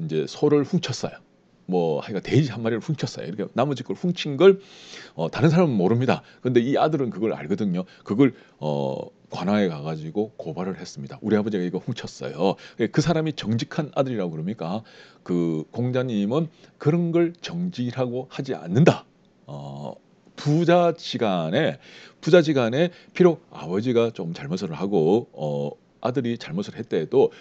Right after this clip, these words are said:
부자지간에는 그렇게 고발하는 게 아니야. 어, 이렇게 공자님이 말씀을 했습니다. 이제 법을 어겼다 해가지고, 어, 그걸,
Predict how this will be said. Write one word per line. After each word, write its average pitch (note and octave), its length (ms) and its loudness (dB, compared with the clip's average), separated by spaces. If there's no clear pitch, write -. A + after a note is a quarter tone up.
부자지간에는 A2 1400 2
그렇게 G#2 380 -6
고발하는 F#2+ 520 -10
게 F#2+ 200 -6
아니야. D#2 460 -6
어, C3 300 -14
이렇게 F#3 440 0
공자님이 G2+ 760 -4
말씀을 D#2+ 460 -8
했습니다. F2 640 -6
이제 G2 180 2
법을 E3 280 12
어겼다 E3 280 8
해가지고, E2 640 2
어, D2+ 280 -6
그걸, F#2 680 -2